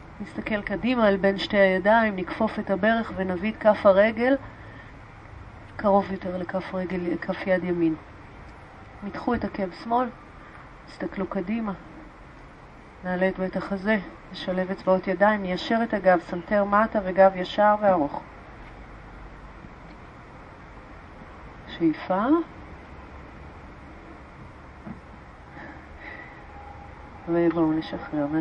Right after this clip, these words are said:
נניח את שתי כפות הידיים, רגל ימין אחורה, אנחנו בפלנק. תשאירו את הכתפיים מעל שורש כף היד, מתחו את כף הרגל בפוינט. שוב נייצר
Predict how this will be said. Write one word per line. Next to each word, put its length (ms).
נניח 240
את 80
שתי 200
כפות 340
הידיים, 480
רגל 300
ימין 260
אחורה, 340
אנחנו 220
בפלנק. 520
תשאירו 460
את 100
הכתפיים 560
מעל 340
שורש 360
כף 260
היד, 300
מתחו 320
את 80
כף 260
הרגל 320
בפוינט. 580
שוב 340
נייצר 460